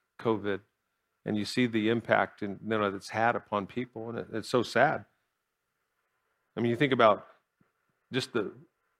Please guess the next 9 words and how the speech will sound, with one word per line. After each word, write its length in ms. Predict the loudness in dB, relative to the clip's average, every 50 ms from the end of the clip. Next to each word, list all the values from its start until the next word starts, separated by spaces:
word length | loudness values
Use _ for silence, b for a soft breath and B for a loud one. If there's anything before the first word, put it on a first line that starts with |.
| _ _ _ _ _ _ _ _ _ _ _ _ -12
the 80 | -8 -2
power 320 | 2 6 6 6 6 4
grabs 560 | 2 -2 -2 -2 -2 -4 -8 -12 -18 -20 -20 _ _ _ _ _ _ _
<laughs> 320 | _ _ _ -20 -12 -6
that 340 | -4 -4 -2 0 0 0 0
existed 460 | -2 -4 -4 -6 -6 -4 -6 -4 0
in 60 | 0
our 120 | 0 0 0
country, 440 | 0 -2 -2 -2 -4 -8 -10 -10